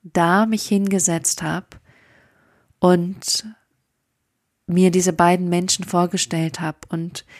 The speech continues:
sie mit so viel Liebe und Mitgefühl und Achtsamkeit wie mög-, Achtsamkeit, wie für mich irgendwie möglich war, vorgestellt hab. Ich weiß, dass alles Verhalten sinnbehaftet ist.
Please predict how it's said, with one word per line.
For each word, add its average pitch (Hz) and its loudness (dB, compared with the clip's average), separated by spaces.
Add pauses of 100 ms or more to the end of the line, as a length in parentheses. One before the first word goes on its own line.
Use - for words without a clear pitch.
(280)
sie 190 2
mit 190 2
so 202 4
viel 190 2
Liebe 208 4
und 170 -4
Mitgefühl 180 2
und 170 -4
Achtsamkeit 170 -2
wie 170 4
mög-, 160 2 (320)
Achtsamkeit, 165 -2 (400)
wie 180 4
für 202 2
mich 240 2
irgendwie 190 4
möglich 175 0
war, 156 0
vorgestellt 160 -2
hab. - -10 (1300)
Ich - -6
weiß, 214 4
dass - -2
alles 185 2
Verhalten 175 -4
sinnbehaftet 175 -2
ist. - -6